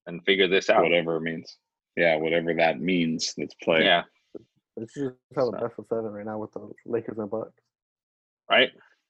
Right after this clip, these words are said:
Speaker 2: Just start
Speaker 3: <laughs>
Speaker 2: the finals. Just
Speaker 3: Yeah,
Speaker 2: eliminate
Speaker 3: start the
Speaker 2: everybody else.
Speaker 3: finals,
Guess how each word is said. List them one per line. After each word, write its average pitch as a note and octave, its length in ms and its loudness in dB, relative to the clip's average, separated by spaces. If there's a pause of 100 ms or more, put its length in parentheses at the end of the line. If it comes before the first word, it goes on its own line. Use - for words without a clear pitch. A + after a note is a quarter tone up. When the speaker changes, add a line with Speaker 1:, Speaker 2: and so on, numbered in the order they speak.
(460)
Speaker 2:
Just - 200 6
start - 160 4
Speaker 3:
<laughs> - 20 -8
Speaker 2:
the - 80 -6
finals. D#2+ 480 -2 (220)
Just - 160 0
Speaker 3:
Yeah, G2 80 4
Speaker 2:
eliminate E2 260 4
Speaker 3:
start D#2 160 6
the D#2 80 4
Speaker 2:
everybody - 180 4
else. G#2+ 80 0
Speaker 3:
finals, A#2 220 -4